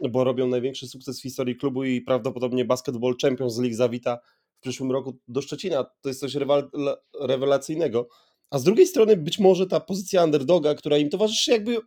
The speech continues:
mimo drugiego miejsca w tabeli od pierwszej rundy, m-, m-, może jest tak, że dla nich już, już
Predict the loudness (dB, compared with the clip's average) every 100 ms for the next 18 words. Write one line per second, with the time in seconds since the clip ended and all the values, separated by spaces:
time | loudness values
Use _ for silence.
0 | _ _ -8 -2 0 0 0 -2 0 0
1 | -2 -4 -2 0 2 0 0 -2 -2 -2
2 | 0 0 -2 -4 _ _ _ _ _ _
3 | _ _ _ _ _ -6 -4 -4 -2 2
4 | 4 4 2 0 -2 0 0 0 -4 -6
5 | -6 -10 -10 -10